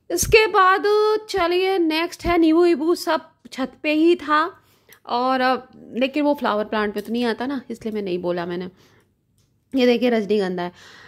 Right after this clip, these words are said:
बाकी थर्टीन मैंने आपको बता दिया। फोर्टीन नंबर पे ये जो है ना, अब यहाँ पानी देना रह गया है,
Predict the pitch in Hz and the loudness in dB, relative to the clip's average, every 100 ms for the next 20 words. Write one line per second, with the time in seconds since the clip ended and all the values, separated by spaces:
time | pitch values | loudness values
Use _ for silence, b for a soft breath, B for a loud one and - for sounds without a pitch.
0 | _ 208 247 247 359 339 311 285 302 311 | _ 0 2 2 0 0 0 0 0 0
1 | 311 302 302 285 285 302 302 311 - 247 | 0 0 0 0 0 0 0 0 0 0
2 | 311 330 320 330 285 302 311 330 277 302 | 2 2 2 2 2 0 0 -2 -2 -2
3 | 320 285 285 330 359 - 226 247 254 254 | -2 -2 0 2 0 -2 -6 -4 -6 -6
4 | 226 214 208 208 202 190 185 190 | -6 -4 -4 -4 -6 -8 -8 -10